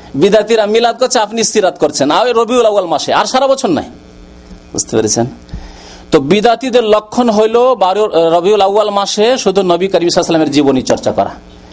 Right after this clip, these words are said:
সিরাতুন নবীর নামেই হোক, যেমন চালাক যারা বিদাতি, তারা সিরাতুন নবীর নামে করছে। আর যারা চালাক নাই, বরং করে যাচ্ছে ওই মিলাদুন নবী, ঈদে মিলাদুন নবী, মিলাদুন নবী, মিলাদুন নবী করে যাচ্ছে।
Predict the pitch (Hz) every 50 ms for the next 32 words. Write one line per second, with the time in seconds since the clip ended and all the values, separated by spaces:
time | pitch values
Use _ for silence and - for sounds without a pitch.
0 | - - - 147 143 135 - 147 139 135 131 131 151 156 165 175 196 226 233 233
1 | 247 311 330 277 262 277 - - - - - - - - 127 151 160 156 - 165
2 | 165 180 180 165 156 180 180 185 202 226 262 330 330 - - - - - - -
3 | - - 156 170 175 165 - 220 240 240 - 165 170 170 - - 240 240 233 233
4 | 226 208 196 175 165 151 135 123 110 98 98 90 - - - - - - - -
5 | - - - - - - - - - - - - - - - 113 120 127 139 147
6 | 139 131 143 139 135 139 143 143 - 151 139 156 160 165 - 156 151 143 147 160
7 | 185 214 240 277 269 277 - - 117 117 123 123 135 151 180 233 277 302 - -
8 | - - - - - - - - 160 156 175 160 156 143 - - 143 139 139 147
9 | 139 139 127 117 123 117 120 117 123 123 117 117 117 123 117 113 113 110 120 120
10 | 117 117 113 117 117 117 110 110 113 113 110 113 113 110 110 101 101 - 110 113
11 | 110 104 101 107 104 104 101 98 101 98 101 95 95 98 - -